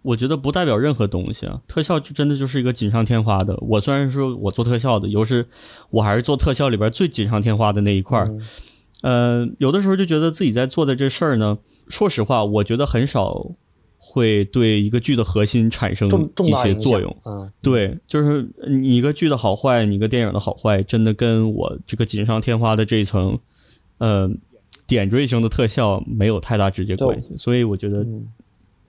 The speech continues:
Speaker 1: 没必要在上边花那么多的钱。
Speaker 2: 我，我们，我们好好地回忆一下，影史上有没有过特效非常好的，但是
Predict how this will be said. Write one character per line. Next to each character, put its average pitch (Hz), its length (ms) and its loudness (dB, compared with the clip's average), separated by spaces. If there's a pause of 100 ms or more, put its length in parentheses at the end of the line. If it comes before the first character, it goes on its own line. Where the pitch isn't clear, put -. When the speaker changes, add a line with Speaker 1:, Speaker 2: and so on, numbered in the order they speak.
(120)
Speaker 1:
没 107 160 2
必 120 80 0
要 127 140 2
在 107 100 0
上 101 200 0
边 101 120 2
花 104 220 0
那 113 140 2
么 120 120 2
多 87 140 -2
的 85 140 -2
钱。 - 200 -2
Speaker 2:
我， 127 120 -2
我 135 80 0
们， 147 240 2
我 - 100 0
们 147 160 2
好 143 180 -4
好 139 220 0
地 127 260 2
回 120 300 -2
忆 160 140 2
一 117 80 0
下， 110 260 -6 (600)
影 127 280 -2
史 101 220 -4
上 117 240 -4
有 113 180 2
没 135 100 2
有 147 160 2
过 - 200 -12
特 156 260 2
效 139 220 0
非 156 240 0
常 110 240 -6
好 - 360 -8
的， 107 280 -18
但 123 160 -6
是 117 360 -4